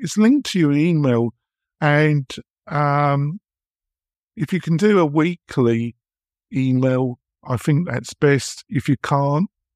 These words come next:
do a monthly one, we can help you with that.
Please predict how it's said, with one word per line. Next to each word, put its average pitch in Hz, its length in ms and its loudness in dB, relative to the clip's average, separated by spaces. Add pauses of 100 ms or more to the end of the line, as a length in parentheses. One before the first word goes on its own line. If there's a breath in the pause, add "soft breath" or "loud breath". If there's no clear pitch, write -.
do 135 220 2
a 127 60 0
monthly 135 580 0
one, 131 360 0 (340)
we 160 180 4
can 151 160 -2
help 135 260 0
you 143 140 -2
with 127 160 -4
that. 123 320 0